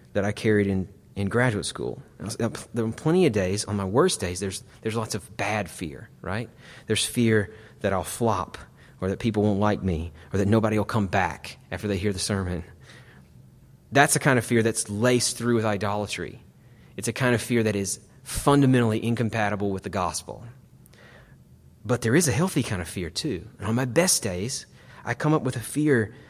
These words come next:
that comes from knowing that people I love need God's word to grow, that their lives depend on it,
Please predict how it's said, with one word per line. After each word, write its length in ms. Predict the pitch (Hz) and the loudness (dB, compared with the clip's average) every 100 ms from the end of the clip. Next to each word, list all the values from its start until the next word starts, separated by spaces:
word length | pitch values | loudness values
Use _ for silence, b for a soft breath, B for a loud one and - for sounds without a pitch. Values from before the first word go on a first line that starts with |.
| B | B
that 160 | 101 - | -6 2
comes 220 | 139 135 | 2 2
from 200 | 127 117 | 2 4
knowing 260 | 123 131 | 4 4
that 120 | 117 - | 2 2
people 320 | 127 123 110 | -2 0 0
I 140 | 107 | 2
love 420 | 104 110 123 98 | 2 2 0 0
need 240 | 104 117 113 | 0 0 0
God's 300 | 107 101 98 | -2 -2 -2
word 240 | 107 107 | -2 -2
to 80 | 85 | -4
grow, 460 | 85 104 87 87 110 - - b b b b b b | -4 -4 -4 -8 -14 -20 -20 b b b b b b
that 140 | - - | -6 -2
their 140 | 107 | 0
lives 320 | 101 107 104 | 0 0 -2
depend 420 | 92 90 120 123 98 | -6 -4 2 2 2
on 200 | 82 80 | -2 -8
it, 220 | - | -16